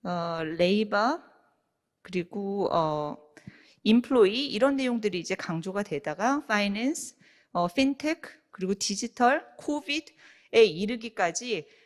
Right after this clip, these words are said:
굉장히 우리가 그 많은, 어, 논의의 그 흐름이 변화되어 왔다는 것을 알 수 있습니다.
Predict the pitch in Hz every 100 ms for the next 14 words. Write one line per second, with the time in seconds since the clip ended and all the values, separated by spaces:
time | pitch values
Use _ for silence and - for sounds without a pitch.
0 | _ - 196 214 240 233 180 202 214 208
1 | - 196 175 156 180 214 254 269 285 190
2 | 156 185 180 160 170 208 233 240 220 208
3 | 208 202 185 170 165 160 320 339 320 240
4 | 220 - 185 240 269 240 196 151 - 170
5 | 156 160 185 156 180 - 214 - 165 147
6 | 147 160